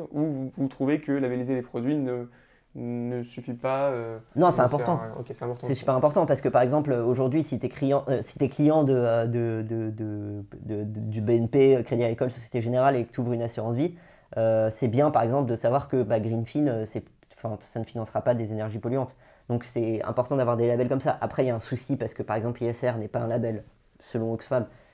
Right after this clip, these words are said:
Speaker 2: qui est suffisant
Speaker 1: Mais il va être
Speaker 2: et
Speaker 1: transformé.
Speaker 2: voilà, qui va être transformé, bon, on espère, un peu plus rapidement, mais quand tu as un investi-, enfin, un label soi-disant investissement socialement responsable,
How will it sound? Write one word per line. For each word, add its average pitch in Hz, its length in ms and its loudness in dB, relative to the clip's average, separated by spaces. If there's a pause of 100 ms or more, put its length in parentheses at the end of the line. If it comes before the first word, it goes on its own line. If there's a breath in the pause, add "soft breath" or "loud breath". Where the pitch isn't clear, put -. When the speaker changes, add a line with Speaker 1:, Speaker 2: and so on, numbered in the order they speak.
Speaker 2:
qui - 100 -10
est 117 40 -2
suffisant 127 600 0 (100)
Speaker 1:
Mais 123 140 0
il - 20 -2
va 113 60 0
être 110 100 0
Speaker 2:
et 113 60 0
Speaker 1:
transformé. 110 420 -6 (140)
Speaker 2:
voilà, 123 200 8
qui 123 120 0
va 113 60 2
être 113 60 -2
transformé, 117 340 -2
bon, 107 160 -2
on 104 40 -4
espère, 135 420 0
un 113 60 -8
peu 110 80 -10
plus 113 140 -6
rapidement, 127 400 -2
mais 117 240 -2
quand 117 180 -6
tu 110 560 -6
as 107 40 -4
un 110 140 -4
investi-, 117 440 -6
enfin, 104 180 -8
un 101 100 -8
label 113 240 0
soi-disant 117 420 -4
investissement 113 480 -6
socialement 110 360 -6
responsable, 117 500 0